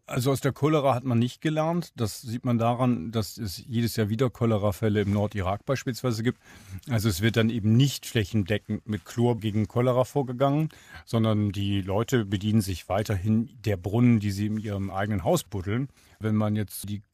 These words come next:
Golfländer ansieht, Saudi-Arabien, Kuwait und so weiter,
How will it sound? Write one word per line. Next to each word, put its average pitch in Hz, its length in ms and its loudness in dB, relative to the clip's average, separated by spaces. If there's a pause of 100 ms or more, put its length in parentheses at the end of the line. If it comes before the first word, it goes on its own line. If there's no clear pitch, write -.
Golfländer 123 720 2
ansieht, 110 320 -2
Saudi-Arabien, 95 800 -4
Kuwait 95 360 -10
und 117 100 -4
so 107 140 -4
weiter, 113 300 0